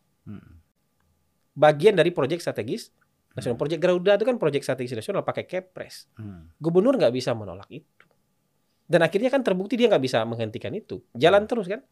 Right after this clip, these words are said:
Speaker 1: Hmm.
Speaker 2: Pulau-pulau itu kan jalan terus. Dan mungkin jadi, sekarang jadi supporternya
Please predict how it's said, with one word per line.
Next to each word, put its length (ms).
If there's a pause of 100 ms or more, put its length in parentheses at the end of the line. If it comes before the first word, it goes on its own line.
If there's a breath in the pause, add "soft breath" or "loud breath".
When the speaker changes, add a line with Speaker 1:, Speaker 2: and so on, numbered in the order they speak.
Speaker 1:
Hmm. 400
Speaker 2:
Pulau-pulau 600
itu 160
kan 260
jalan 240
terus. 220
Dan 160
mungkin 180
jadi, 140
sekarang 240
jadi 160
supporternya 800